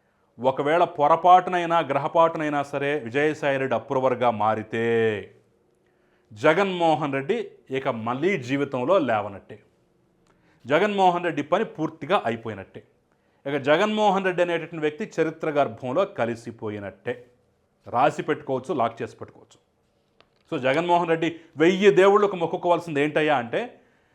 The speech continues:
"విజయసాయిరెడ్డి నన్ను విడిచి వెళ్ళిపోయినా పర్వాలేదు, అప్రూవర్గా మారకూడదు, మారాడా ఇక చరిత్ర సమాప్తం, కాబట్టి దేవుడా అలా జరగకుండా చూడు, దేవుడా అలా జరగకుండా కాపాడు"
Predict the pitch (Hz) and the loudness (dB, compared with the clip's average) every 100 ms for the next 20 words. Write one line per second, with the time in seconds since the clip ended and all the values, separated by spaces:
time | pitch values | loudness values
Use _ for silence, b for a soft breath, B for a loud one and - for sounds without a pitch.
0 | _ 135 175 254 240 226 214 214 220 208 | _ 2 10 12 12 6 4 2 -2 -2
1 | 185 175 180 180 180 180 190 180 170 165 | -2 -2 -2 0 0 0 0 0 0 0
2 | 165 208 - 190 - 175 165 151 131 131 | 2 2 2 2 2 4 2 4 4 4
3 | 127 113 110 131 131 101 - _ _ _ | 0 -2 0 0 0 -4 -14 _ _ _
4 | _ _ _ _ _ 117 156 208 214 202 | _ _ _ _ _ 4 8 10 10 8
5 | 247 220 175 - 180 180 170 - 156 160 | 6 4 0 0 -2 0 -8 -2 0 0
6 | - 165 143 - - _ - 143 156 196 | 0 0 0 -2 -18 _ -4 -2 -2 -4
7 | 120 165 226 226 247 170 - B B 139 | 4 8 10 12 12 10 4 B B 6
8 | 165 160 151 175 - 175 175 175 151 139 | 8 8 4 2 -2 2 2 2 -6 -4
9 | 117 104 - 117 156 170 175 175 151 131 | -4 -6 -18 2 4 6 6 6 6 2
10 | 143 143 165 151 147 143 143 143 135 139 | -2 -2 -2 -2 2 4 4 4 2 0